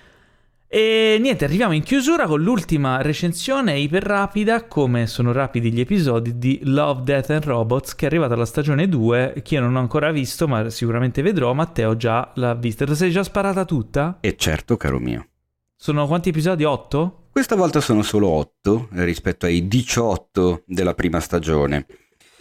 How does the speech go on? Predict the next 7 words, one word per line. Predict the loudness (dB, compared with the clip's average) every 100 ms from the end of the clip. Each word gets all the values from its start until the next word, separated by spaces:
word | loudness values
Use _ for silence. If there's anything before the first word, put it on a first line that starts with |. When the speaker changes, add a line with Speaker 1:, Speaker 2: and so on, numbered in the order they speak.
| -14 -4
Speaker 2:
Eh, | 0 2 2 2 2 0 -4 _ -4
cambiando | -2 2 2 2 0
poi | 0 0
le | 0
cose, | 0 2 2 2 0 -2 _ _ _
io | 2 4 2 0 _ _ -6
che | -2 -2 -4